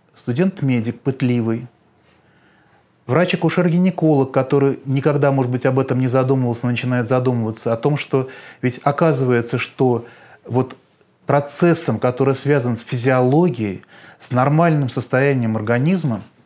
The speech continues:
занимается совсем другая область знаний, которые касаются здоровья.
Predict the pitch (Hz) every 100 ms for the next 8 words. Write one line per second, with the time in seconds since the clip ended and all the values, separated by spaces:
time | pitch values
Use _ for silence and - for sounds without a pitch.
0 | _ _ 120 120 127 120 117 117 - 131
1 | - 131 143 160 202 208 139 113 - _
2 | _ _ _ 147 131 110 104 - - _
3 | _ _ _ _ _ 113 110 131 120 98
4 | 92 - _ _ _ - 107 107 101 120
5 | 120 104 98 104 98 123 120 95 92